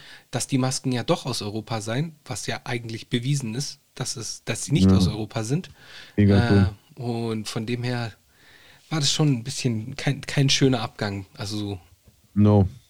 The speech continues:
Speaker 1: Ja.
Speaker 2: Very stupid.
Speaker 1: Schon ein bisschen. Aber das ist dann halt, wenn man wahrscheinlich auch erhaben ist und dann halt so die letzten, die, die, bei dem hat ja alles funktioniert in den letzten Jahren so. Ist ja alles
Speaker 2: Erfolg-
Speaker 1: irgendwie aufgegangen.
Speaker 2: Erfolgsverwöhnt einfach, würde ich
Speaker 1: Ja.
Speaker 2: so, würde ich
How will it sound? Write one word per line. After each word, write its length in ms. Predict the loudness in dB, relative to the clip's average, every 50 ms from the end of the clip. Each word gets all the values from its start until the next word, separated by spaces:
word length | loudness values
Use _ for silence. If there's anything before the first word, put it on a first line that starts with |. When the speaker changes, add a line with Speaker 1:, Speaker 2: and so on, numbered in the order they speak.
| _ -18 -12 -10
Speaker 1:
Ja. 220 | -8 -8 -8 -8 -10 -16 -18 -20 -20 _ _ _ _ _ _ _ _
Speaker 2:
Very 240 | 2 4 6 6 6
stupid. 580 | 4 2 2 4 4 4 4 0 0 0 -6 -14 -20 -20 _ _ _ -20 -20 -20 _ _ -18 -18 -18 _ _
Speaker 1:
Schon 260 | -12 -6 -4 -2 -2 0
ein 60 | -2
bisschen. 420 | -2 -4 -6 -6 -8 -8 -8 -8 -10 -14 -18 -14 -6
Aber 140 | -2 -2 -2
das 140 | -2 -4 -8
ist 140 | -8 -4
dann 160 | -4 -2 0 2
halt, 160 | 0 2 2
wenn 100 | 0 0
man 420 | 2 2 0 0 -2 -6 -12 -16 -16
wahrscheinlich 480 | -10 -6 -4 -4 -2 -2 -2 -4 -4 -4
auch 140 | -8 -8 -8
erhaben 460 | -8 -6 -4 -4 -4 -4 -4 -6 -8
ist 180 | -8 -8 -8 -8
und 80 | -6
dann 180 | -6 -4 -2 -2
halt 140 | -2 -4 -4
so 80 | -4 -4
die 120 | -4 -2
letzten, 560 | -4 -4 -4 -6 -6 -4 -2 -2 -2 -2 -4 -8 _ _ _ _ _ _ _ _ _ _ _ _ -10
die, 180 | -8 -8 -8 -10 _ _ -20
die, 380 | -20 -20 _ -20 -20 -20 -20 -20 _ _
bei 100 | -4 0
dem 160 | 2 2 2
hat 100 | 2 0
ja 100 | -2 -2
alles 160 | -2 -2 0
funktioniert 520 | 0 0 0 0 0 -2 -2 -2 -4 -4
in 80 | -6 -6
den 120 | -4 -4
letzten 300 | -6 -6 -6 -6 -6 -6
Jahren 280 | -6 -4 -4 -6 -6 -6
so. 240 | -8 -8 -10 -10 -12 -16 _ _ _ _
Ist 120 | -12 -8
ja 80 | -8 -6
alles 200 | -4 -2 2 4
Speaker 2:
Erfolg- 200 | 4 6 6 6
Speaker 1:
irgendwie 200 | 6 6 6 2
aufgegangen. 520 | 0 0 -4 -4 -6 -4 -4 -6 -8 -8 -12 -12
Speaker 2:
Erfolgsverwöhnt 640 | -14 -14 -14 _ _ _ -6 -2 2 4 4 4 4
einfach, 420 | 4 2 2 2 2 0 0 2 2
würde 140 | 2 2
ich 80 | 4 2
Speaker 1:
Ja. 120 | 2 2 0
Speaker 2:
so, 100 | 0 0
würde 160 | 0 0 0
ich 80 | 0